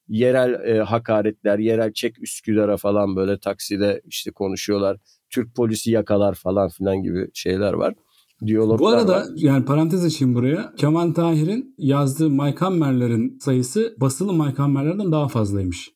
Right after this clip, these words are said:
Speaker 1: Ya bu da öyle yani. Hani Türk Tenteninin maceraları da normal Tenten'e yakın yani. Aa, Milliyet bunu sansürlemiş o dönem. Yani çocuk şeylerini mesela bizim okuduğumuz versiyonda rakı masası yoktu.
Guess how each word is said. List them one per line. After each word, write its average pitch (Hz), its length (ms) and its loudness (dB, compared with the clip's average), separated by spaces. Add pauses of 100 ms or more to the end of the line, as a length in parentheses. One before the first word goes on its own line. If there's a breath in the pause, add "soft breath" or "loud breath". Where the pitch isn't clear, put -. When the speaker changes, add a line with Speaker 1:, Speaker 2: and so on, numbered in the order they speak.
(200)
Speaker 1:
Ya - 120 -4
bu 196 100 -2
da 302 120 2
öyle 120 140 2
yani. 95 240 0
Hani 120 400 0
Türk - 260 -6
Tenteninin 139 560 2
maceraları 139 840 0
da 170 80 0
normal 139 380 0
Tenten'e 131 460 -2
yakın 143 340 0
yani. 131 440 -2 (180)
Aa, - 280 -8
Milliyet 175 480 0
bunu 208 160 2
sansürlemiş 180 800 -2
o 110 120 -2
dönem. 82 280 -2 (140)
Yani 101 240 2
çocuk 117 320 -2 (160)
şeylerini 117 500 0
mesela 120 460 0
bizim 120 320 -2
okuduğumuz 127 600 0
versiyonda 135 560 0
rakı 127 420 -2
masası 120 400 -2
yoktu. 151 420 -2